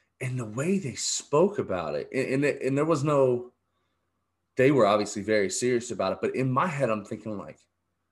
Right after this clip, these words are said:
"How do we have such casual conversations around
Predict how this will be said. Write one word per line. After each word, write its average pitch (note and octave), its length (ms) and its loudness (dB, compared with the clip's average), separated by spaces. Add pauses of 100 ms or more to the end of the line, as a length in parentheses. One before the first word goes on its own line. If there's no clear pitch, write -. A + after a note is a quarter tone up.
(280)
"How G3+ 380 4
do G3+ 120 2
we E3+ 140 0
have C#3+ 340 -4
such - 680 0 (920)
casual A#2+ 1500 -2 (480)
conversations C3 1120 0
around G2+ 560 -2